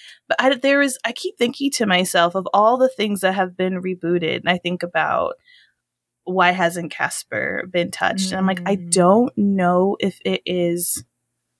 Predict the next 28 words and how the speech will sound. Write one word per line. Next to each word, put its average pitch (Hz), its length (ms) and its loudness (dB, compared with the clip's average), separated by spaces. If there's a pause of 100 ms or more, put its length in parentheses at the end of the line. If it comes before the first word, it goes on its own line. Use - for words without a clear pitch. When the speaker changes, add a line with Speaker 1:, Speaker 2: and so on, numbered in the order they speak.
(280)
Speaker 1:
dark 190 360 2
enough. 160 340 -4
'Cause - 200 -2
to 220 180 -2
me, 202 760 0 (800)
oh, 220 180 0
there 220 160 4
was 214 200 2
one 220 260 4
episode 180 580 0 (640)
that 214 180 4
really 196 200 2
got 175 200 4
me. 180 80 -2
I 180 40 2
was 180 100 -6
very, 185 200 0
very 180 160 0
young. 165 180 0
I 175 40 -4
was 180 120 -6
very, 185 420 2
one 190 220 0
of 175 80 -2
the 165 140 2
older 185 320 2
versions 170 460 -6
where 170 400 0